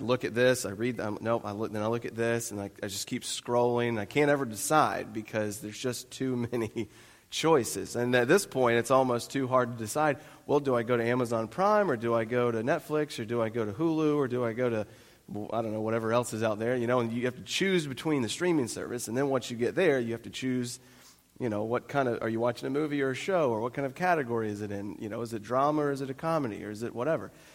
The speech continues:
So many choices. We forget we're human, and it really frustrates us. So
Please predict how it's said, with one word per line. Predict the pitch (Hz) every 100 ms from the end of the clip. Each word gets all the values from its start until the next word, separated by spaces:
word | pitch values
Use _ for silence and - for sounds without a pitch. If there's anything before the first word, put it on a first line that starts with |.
| - - - _ -
So | - 170 180 175
many | 156 156 156 147 - -
choices. | - 151 139 107 - - - - - _ _ _ _ _ _ _ _ _ _ _ _ _ _ _ _ _ _ _ _ _ _ _ _ _ _ _ _ _ _ _ _ _ _ _ _ _ _ _ _ _ _ -
We | 110
forget | 113 123
we're | 110
human, | 92 90 - - _ _ _ _ _ _ _ _ _ _ _ _ _
and | - 98 95
it | 95
really | 101 113 107
frustrates | - 104 - - - -
us. | - - - - _ _ _ _ _ _ _ _ _ _ _ _ _ _ _ _ _ _ _ _ - -
So | 170 156